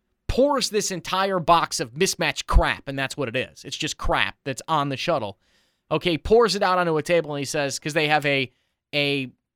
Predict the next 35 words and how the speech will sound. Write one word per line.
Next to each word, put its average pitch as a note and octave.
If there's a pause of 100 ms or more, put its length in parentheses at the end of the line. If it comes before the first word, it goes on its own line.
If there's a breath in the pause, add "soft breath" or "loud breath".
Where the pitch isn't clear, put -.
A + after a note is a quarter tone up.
(120)
they D#3
have -
to F3+
fit F3+
a D#3+
round D3+
hole D#3
into C#3
a A#2+
square C#3+
peg, C3+
basically, A2+
or B2
spe-, -
square G3
peg E3
into C#3
a A#2+
round A#2
hole. D#3 (320)
And D#3
they D#3
say, E3
"Okay, F#3+
you D#3+
gotta F#3+
make F3 (100)
this B3
fit A3
into F#3+
this D#3 (480)
using D#3+
nothing E3
but C#3
that." -